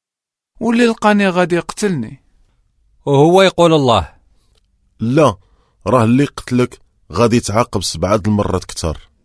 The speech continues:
Speaker 2: ورشم الله قايين بواحد العلامة باش اللي لقاه ما يقتلوشي. ومشى قايين وسكن في موضع آخر، ودازت الأيام والسنين وقايم زوج،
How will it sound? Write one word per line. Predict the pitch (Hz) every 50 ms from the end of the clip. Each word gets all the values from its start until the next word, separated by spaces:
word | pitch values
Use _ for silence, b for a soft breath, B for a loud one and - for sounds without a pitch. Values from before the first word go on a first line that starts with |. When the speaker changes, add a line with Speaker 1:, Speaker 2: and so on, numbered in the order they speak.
| _ _ _ _ _ _ _ _ _ _ _ _ _ _ _ _ _ _
Speaker 2:
ورشم | - 135 143 139 - - 180 190 185
الله | 180 170 165 175 180 180 165
قايين | 147 - - 165 175 180 180 180 180
بواحد | 160 135 147 139 - - - 135 120
العلامة | 123 113 120 127 131 139 151 156 160 165 175 185 - _ _ _ _ _ _ _ _ _
باش | 120 117 131 143 - -
اللي | 139 135 156 175
لقاه | 170 156 - 170 180 180 147
ما | 143 147 143
يقتلوشي. | 131 - 131 117 - 131 143 147 117 - - 87 80 _ _ _ _ _ _ _ _ _ _ _ _ _ _ _ _ _ _
ومشى | 135 135 139 131 - 196 208
قايين | 220 - - 160 156 147 147 160 175 165
وسكن | 147 127 107 - - 151 143 120
في | - 131
موضع | 123 123 117 117 107 98 - - 135 135
آخر، | 139 - 107 90 - _ _ _ _ _ _ _ _ _ _ _ _ _ _ _ _
ودازت | 131 131 131 123 160 170 170 143 131 127 -
الأيام | 123 131 131 127 135 143 151 147 139 135
والسنين | 127 120 - - - 135 139 151 156 151 143
وقايم | 131 120 - _ - 127 135 135 135 131 123
زوج، | 107 107 120 143 170 170 151 -